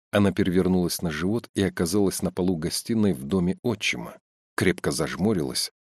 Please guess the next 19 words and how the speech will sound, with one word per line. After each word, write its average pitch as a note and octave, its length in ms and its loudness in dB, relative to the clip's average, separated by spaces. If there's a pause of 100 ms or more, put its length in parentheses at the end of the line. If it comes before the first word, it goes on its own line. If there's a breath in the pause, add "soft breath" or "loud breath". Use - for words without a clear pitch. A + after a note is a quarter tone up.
(120)
но G2 260 4
отчим G2+ 400 -2
уже F#2+ 240 0
вошел G2 320 0
в - 160 -12
комнату G2+ 540 2 (240 loud breath)
и A2 60 -2
приближался F2+ 760 0
к - 100 -14
ней. C#2+ 360 -8 (640)
Пак - 220 0
Хе D#2+ 160 -2
Джон C#2 340 -2
вскочила. - 720 -4 (520)
Ей F#2 240 2
не G2+ 160 6
избавиться F2+ 580 0
от C#2+ 140 -6
видений, D2 540 -4